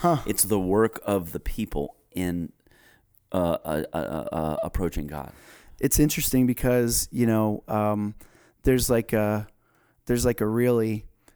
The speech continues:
Speaker 1: churchy phrase that used to be around a lot, uh, b-, before. It's, it hasn't been as popular the last five or ten years, but it used to be a thing that people would go,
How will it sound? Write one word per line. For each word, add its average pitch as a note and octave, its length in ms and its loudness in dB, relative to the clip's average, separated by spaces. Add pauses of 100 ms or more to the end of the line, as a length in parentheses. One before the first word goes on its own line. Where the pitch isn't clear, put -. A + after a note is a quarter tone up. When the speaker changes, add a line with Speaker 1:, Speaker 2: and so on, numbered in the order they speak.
(180)
Speaker 1:
churchy A2+ 720 0 (120)
phrase A#2 580 0
that B2+ 100 -4
used A#2 240 0
to - 60 -10
be A#2 100 2
around A#2 300 0
a A2+ 60 -2
lot, A2 420 0 (340)
uh, - 80 -12 (480)
b-, D3 400 0
before. D3+ 540 4
It's, - 180 0
it - 80 -2
hasn't D3+ 340 4
been B2 120 2
as A2+ 100 -2
popular A#2 500 0
the A2+ 100 -2
last A2 320 0
five A2+ 220 0
or A#2+ 60 -6
ten A2+ 240 -2
years, A2+ 240 -2
but A#2 140 -4
it - 20 -6
used B2 220 -4
to - 60 -18
be A#2+ 100 0
a A2 40 -4
thing A#2 260 -2
that A2+ 100 -4
people B2 280 -8
would A#2 140 -6
go, A2+ 200 -4